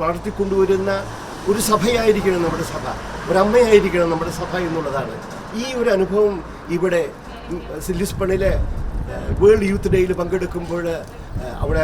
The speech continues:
പങ്കെടുക്കുന്ന മെത്രാന്മാർക്കും അച്ഛന്മാർക്കും യുവജനങ്ങൾക്കും ലഭിക്കുന്നു എന്നുള്ളത് വലിയ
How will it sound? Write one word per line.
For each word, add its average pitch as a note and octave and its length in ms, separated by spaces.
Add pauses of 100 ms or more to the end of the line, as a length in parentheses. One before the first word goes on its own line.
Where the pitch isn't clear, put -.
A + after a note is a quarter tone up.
(120)
പങ്കെടുക്കുന്ന E3 520
മെത്രാന്മാർക്കും D#3 760
അച്ഛന്മാർക്കും D#3+ 600
യുവജനങ്ങൾക്കും E3 680
ലഭിക്കുന്നു F#3+ 520
എന്നുള്ളത് F#3 360 (500)
വലിയ E3+ 180